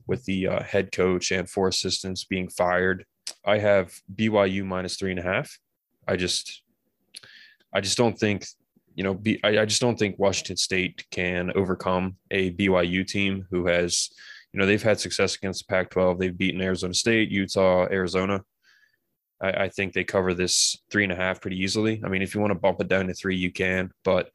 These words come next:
I take B Y U minus three and a half in this. Next game, Oklahoma State plus seven at Iowa State. So Oklahoma State is six and oh. Uh, Gundy's got the guys playing pretty well.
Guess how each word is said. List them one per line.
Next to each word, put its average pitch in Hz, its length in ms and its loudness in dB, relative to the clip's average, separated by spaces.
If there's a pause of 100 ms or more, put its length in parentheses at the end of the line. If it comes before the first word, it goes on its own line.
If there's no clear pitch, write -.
(240)
I 92 100 0
take 92 260 0
B 98 120 4
Y 90 160 4
U 90 240 2
minus 90 320 -2
three 92 120 -4
and - 80 -6
a 95 60 -8
half - 260 -6
in - 100 -10
this. - 280 -6 (960)
Next 117 200 0
game, 117 400 2 (920)
Oklahoma 107 380 2
State 101 480 2
plus 98 200 2
seven 95 320 2
at 92 140 -4
Iowa 92 280 0
State. - 320 -8 (220)
So - 100 -6
Oklahoma 120 380 2
State 110 240 4
is 104 120 0
six 110 200 0
and 104 100 2
oh. 95 200 2 (720)
Uh, 90 200 0
Gundy's 98 380 0
got 98 200 2
the 98 80 -2
guys 98 260 2
playing 98 260 0
pretty 101 200 -2
well. 92 300 2